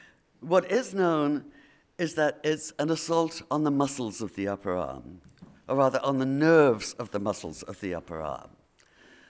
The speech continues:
Which is the first time since my polite English childhood that I've ever suffered from a lack of nerve.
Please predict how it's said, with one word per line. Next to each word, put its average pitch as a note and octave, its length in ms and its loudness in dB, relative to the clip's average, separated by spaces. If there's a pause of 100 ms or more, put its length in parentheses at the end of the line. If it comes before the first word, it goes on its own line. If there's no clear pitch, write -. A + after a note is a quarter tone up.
(300)
Which - 180 -14
is A#2 100 -8
the A#2 120 -12
first B2+ 340 -4
time A2 320 -4
since G2 280 -14
my F#2 140 -8
polite F#2 540 -8
English G2+ 380 -8
childhood D3 600 -8
that G2+ 120 -12
I've G2+ 160 -6
ever F#2+ 160 -8
suffered A#2+ 460 -8
from F2+ 200 -8
a E2 40 -6
lack F2 240 -6
of F2+ 160 -12
nerve. C3 680 -10